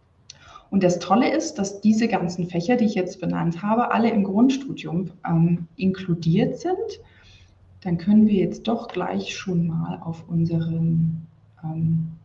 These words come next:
Stundenplan springen. Den habe ich jetzt, äh, hier vorbereitet. Den können wir jetzt gerne mal einblenden. Der ist ganz kunterbunt. Da ich Ihnen hier nicht jedes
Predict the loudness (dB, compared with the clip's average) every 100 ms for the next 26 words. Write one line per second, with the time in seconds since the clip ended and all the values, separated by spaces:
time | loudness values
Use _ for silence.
0 | -20 -20 -20 -6 -2 2 2 4 2 0
1 | -4 -2 0 2 2 2 -2 -8 -10 -12
2 | -16 -4 -2 -2 -4 -2 0 2 2 2
3 | 0 -2 0 0 0 0 -2 2 4 4
4 | 2 -2 -4 -2 2 4 4 4 4 2
5 | 0 -2 0 0 -4 2 2 2 2 4
6 | 4 4 -6 -16 -18 -18 -20 -20 -20 _
7 | 2 2 2 2 4 6 6 6 6 2
8 | -4 _ -14 0 8 10 10 8 -2 -8
9 | 2 4 6 4 0